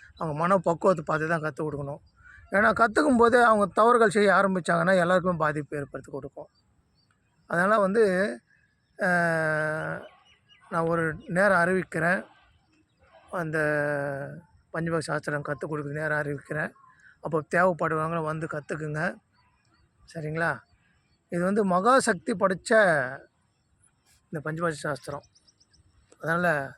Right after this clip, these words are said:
ஆ, கொஞ்சம் கவனமாக இருக்கணும். இது செய்றவங்க கவனமா கேளுங்க. இது வந்து எல்லாருக்கும் ஆசை இருக்கும் தான். ஆனா, இதுல இருந்து நம்ம வெற்றி பெற முடியும்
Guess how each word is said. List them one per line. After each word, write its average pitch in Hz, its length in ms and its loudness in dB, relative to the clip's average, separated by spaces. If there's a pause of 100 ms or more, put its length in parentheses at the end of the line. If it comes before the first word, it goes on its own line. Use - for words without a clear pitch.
(920)
ஆ, 143 460 -8
கொஞ்சம் 147 220 -8
கவனமாக 180 440 0
இருக்கணும். 175 400 -2 (200)
இது 151 260 -8
செய்றவங்க 170 480 -2
கவனமா 175 320 0 (140)
கேளுங்க. 208 480 4 (880)
இது 165 200 0
வந்து 190 440 4
எல்லாருக்கும் 208 360 4
ஆசை 233 260 2
இருக்கும் 202 260 2
தான். 262 280 0 (520)
ஆனா, 226 340 -2 (720)
இதுல 175 300 0
இருந்து 269 640 4
நம்ம 190 220 0
வெற்றி 196 280 -2
பெற 202 200 0
முடியும் 233 640 2